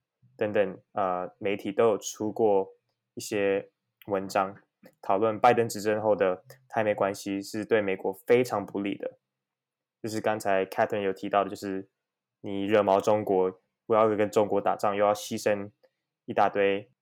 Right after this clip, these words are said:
美国人这样子。你们觉得，就是在非常时-，时期的时候，美国有义务去维护台湾的主权吗？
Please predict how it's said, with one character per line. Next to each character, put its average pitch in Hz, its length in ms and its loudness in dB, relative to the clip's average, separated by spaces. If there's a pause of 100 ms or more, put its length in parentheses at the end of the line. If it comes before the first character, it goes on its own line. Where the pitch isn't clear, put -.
(160)
美 101 160 -4
国 92 180 -4
人 90 140 -6
这 104 80 -2
样 98 160 -2
子。 - 200 -20 (600)
你 123 100 -4
们 107 160 -2
觉 104 100 -2
得， 104 440 4 (480)
就 117 120 -12
是 101 140 -10
在 98 460 -2 (540)
非 127 140 6
常 107 220 -2
时-， 101 320 -10 (600)
时 - 180 -8
期 98 220 -8
的 101 80 0
时 104 140 -4
候， 101 100 2
美 98 160 -2
国 104 200 2
有 95 380 2 (180)
义 131 160 4
务 120 200 2
去 120 160 -6
维 98 180 2
护 107 180 -6
台 98 200 -4
湾 98 160 -2
的 101 40 -6
主 - 160 -14
权 - 220 -12
吗？ - 160 -14